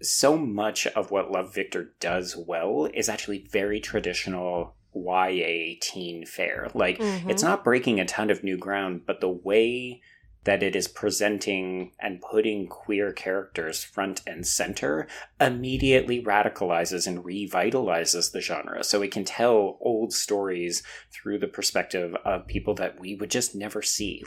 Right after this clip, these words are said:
Speaker 1: Like, we weren't seeing a person of color, queer boy getting to tell a story like this.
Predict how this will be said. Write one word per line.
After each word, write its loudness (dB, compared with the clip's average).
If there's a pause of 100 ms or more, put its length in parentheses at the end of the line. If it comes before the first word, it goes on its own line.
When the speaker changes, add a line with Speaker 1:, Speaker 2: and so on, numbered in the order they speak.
Speaker 1:
Like, 0
we 0
weren't 0
seeing 2
a 6
person 2
of -2
color, 0
queer -2 (200)
boy 0 (560)
getting 2
to -4
tell -2
a -6
story -4
like 0
this. 0